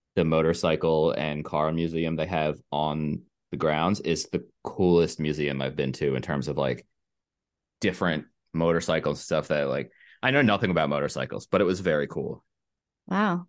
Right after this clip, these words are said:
Speaker 2: that's awesome.
Speaker 1: So I just got a really dumb text message. We're gonna ignore that. So
Speaker 2: Why are you
Speaker 1: let's
Speaker 2: looking
Speaker 1: see.
Speaker 2: at your phone when you could be looking at me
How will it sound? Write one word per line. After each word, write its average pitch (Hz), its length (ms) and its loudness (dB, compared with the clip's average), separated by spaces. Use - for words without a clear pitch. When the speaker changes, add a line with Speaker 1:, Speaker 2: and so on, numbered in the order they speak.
Speaker 2:
that's 202 160 -2
awesome. 170 460 0
Speaker 1:
So 80 840 2
I 92 80 -8
just 95 200 -12
got 82 140 -2
a 73 60 -6
really 76 320 -6
dumb 69 340 -2
text - 340 -6
message. - 420 -10
We're 87 120 2
gonna 78 200 0
ignore 71 320 -2
that. 76 200 -6
So 120 320 6
Speaker 2:
Why 117 60 10
are - 40 10
you - 80 10
Speaker 1:
let's - 80 10
Speaker 2:
looking - 200 8
Speaker 1:
see. - 40 4
Speaker 2:
at 220 40 2
your 240 140 6
phone 190 300 4
when 160 120 6
you 165 80 4
could 170 160 -2
be 160 120 -2
looking 156 340 0
at 156 140 -4
me 151 360 -2